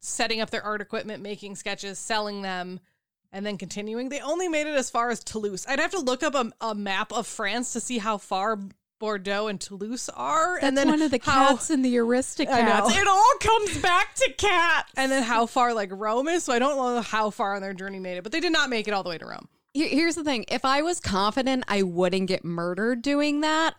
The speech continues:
Speaker 2: I would try it.
Speaker 1: Right. Sh-, so she would return, so she would tr-, return to England and then return to Paris again with Dorelia,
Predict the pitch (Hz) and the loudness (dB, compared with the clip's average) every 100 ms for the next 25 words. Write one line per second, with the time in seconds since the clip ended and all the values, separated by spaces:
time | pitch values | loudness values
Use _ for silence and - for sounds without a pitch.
0 | - 226 233 233 196 - - 170 139 135 | -2 2 2 2 0 -4 -2 0 -2 -6
1 | - - - - - _ 185 151 - _ | -12 -16 -14 -14 -16 _ -12 -12 -14 _
2 | _ 208 _ - - 233 - 240 240 262 | _ -20 _ -10 -10 -8 -2 -2 -2 -4
3 | 247 247 254 254 247 240 - - 226 190 | -6 -6 -4 -4 -4 -6 -10 -14 -10 -8
4 | 196 - 269 247 339 381 262 262 247 233 | -8 -8 -6 -4 -2 -2 -2 -4 -4 -4
5 | 226 214 240 233 - 208 202 190 196 190 | -6 -6 -10 -10 -10 -10 -10 -10 -10 -10
6 | 196 - 196 170 170 175 175 175 | -10 -12 -10 -8 -8 -6 -6 -6